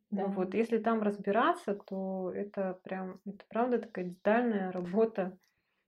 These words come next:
Speaker 1: м, с преодолением своего сопротивления, с критикой, короче, ко всему.
Speaker 2: Да. Ну и один из способов, да, м, пред-, ну, не предотвращать, а, м, замечать, наверно, да, вот это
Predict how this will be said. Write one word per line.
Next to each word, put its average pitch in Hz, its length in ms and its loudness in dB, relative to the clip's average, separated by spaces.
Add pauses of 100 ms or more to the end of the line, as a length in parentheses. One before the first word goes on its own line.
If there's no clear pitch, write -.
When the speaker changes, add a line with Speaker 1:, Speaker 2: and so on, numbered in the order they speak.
(260)
Speaker 1:
м, 180 340 -6
с - 60 -16
преодолением 202 760 4
своего 196 280 -2
сопротивления, 196 1040 -8 (120)
с - 120 -20
критикой, 202 420 -2
короче, 196 380 -10 (120)
ко 196 100 -6
всему. 185 420 -8 (360)
Speaker 2:
Да. 214 120 -6 (640)
Ну 247 60 8
и 247 100 12
один 226 320 10
из 220 100 4
способов, 202 600 6
да, 208 440 6
м, 160 280 -8
пред-, 190 240 -4
ну, 196 220 0
не 180 80 -4
предотвращать, 196 760 0
а, 170 840 4
м, 156 300 -8 (540)
замечать, 220 640 6
наверно, 160 340 -2
да, 196 120 0
вот 190 100 -6
это 190 80 -14